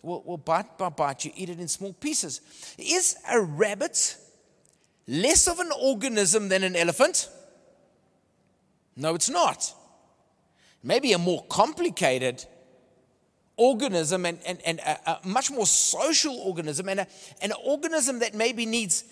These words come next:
mega structures rather than microstructures to survive. It's got a, it's got a heart. It's got all the kind of things that a, that a, a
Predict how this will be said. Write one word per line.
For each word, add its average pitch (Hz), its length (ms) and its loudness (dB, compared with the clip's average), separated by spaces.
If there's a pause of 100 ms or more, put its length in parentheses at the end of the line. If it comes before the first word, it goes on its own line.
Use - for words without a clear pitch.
(320)
mega 294 560 0
structures 175 720 -2
rather 214 300 0
than 175 260 -2
microstructures 170 920 -2
to 202 120 -6
survive. 170 480 2
It's 226 120 -10
got 123 160 -12
a, 120 60 -18 (200)
it's - 100 -14
got 190 140 -8
a 123 40 -8
heart. 202 380 -2
It's - 80 -8
got - 140 -12
all 202 180 -4
the 202 80 -6
kind 185 260 -8
of 156 80 -10
things 226 640 -4
that 156 140 -2
a, 139 140 4 (220)
that 135 140 -2
a, 120 140 -2 (240)
a - 80 -8